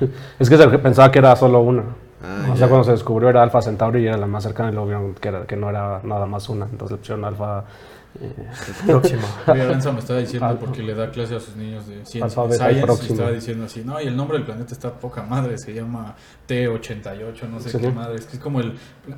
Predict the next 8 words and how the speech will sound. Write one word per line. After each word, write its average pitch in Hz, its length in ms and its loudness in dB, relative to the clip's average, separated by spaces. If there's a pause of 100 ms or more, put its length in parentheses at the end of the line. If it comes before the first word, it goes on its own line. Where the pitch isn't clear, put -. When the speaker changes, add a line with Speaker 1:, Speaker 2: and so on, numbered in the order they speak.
(160)
Speaker 4:
<clears throat> - 880 -2
el 135 120 -6
planeta 135 400 -2
rocoso 151 460 -6 (100)
más 143 240 -4
lejano 139 400 -4
observado, 117 600 -6
güey. - 120 -18